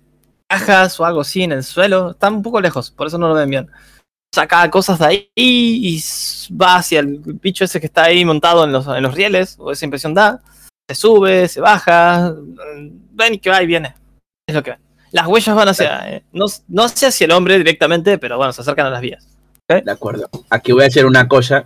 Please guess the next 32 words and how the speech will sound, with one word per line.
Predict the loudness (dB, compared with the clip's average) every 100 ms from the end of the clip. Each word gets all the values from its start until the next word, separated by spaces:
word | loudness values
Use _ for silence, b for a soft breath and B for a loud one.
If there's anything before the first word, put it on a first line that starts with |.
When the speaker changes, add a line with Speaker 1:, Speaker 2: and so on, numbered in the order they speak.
| -8
Speaker 2:
que | -10 -8
es | -10
cuando | -8 -8 -4
llegue | -4 -4
esta, | -6 -8
lo | -6 -4
vemos | -4 -4 -6
en |
la | -6
distancia, | -6 -2 -2 -2 -4 -4 -10 _ _ _
y | -12
estoy | -8 -4 -2
con | -2
el | -4
pitillo | -6 -4 -2
en | 2
la | 2
boca. | 2 -2 -10 -14 -20 -20 _ _ _ _ _ -12
"Señor | 0 4 6 6 4
Jack, | 4 2 2 -10 _ _ _ _ _ _ _ _
¿no | -2
me | 0
dijo | 2
usted | 2 2
en | 2
aquella | 4 4 6 6 4 0 -4
taberna | -2 2 4 2 0 -2 -4 -8 _ _ _ _ _ _ _ _ _
que | -4 0
era | 2 2
un | 0 -2
hombre | -4 -4 -4 -2 -4
parlanchín?" | -6 -6 -6 -8 -8 -10